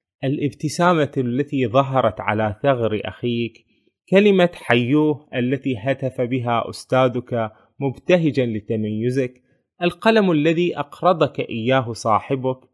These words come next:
الريال الذي وضعه خالك في جيبك، كل هذه عصي اتكأت عليها لتصل إلى ما أنت عليه الآن." بعد ذلك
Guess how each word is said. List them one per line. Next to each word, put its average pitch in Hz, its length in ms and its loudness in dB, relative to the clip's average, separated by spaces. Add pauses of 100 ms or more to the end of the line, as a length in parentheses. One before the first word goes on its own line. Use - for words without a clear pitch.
(360)
الريال 156 600 2
الذي 135 400 0
وضعه 127 600 2
خالك 127 560 0
في 104 240 -8
جيبك، 120 560 -4 (300)
كل 226 220 2
هذه 151 560 4
عصي 113 580 -2 (280)
اتكأت 165 600 2
عليها 127 720 0 (260)
لتصل 170 400 0
إلى 120 540 -2
ما 110 340 -4
أنت 131 220 -6
عليه 104 680 -4 (140)
الآن." 110 340 -10 (960)
بعد 165 280 4
ذلك 135 840 6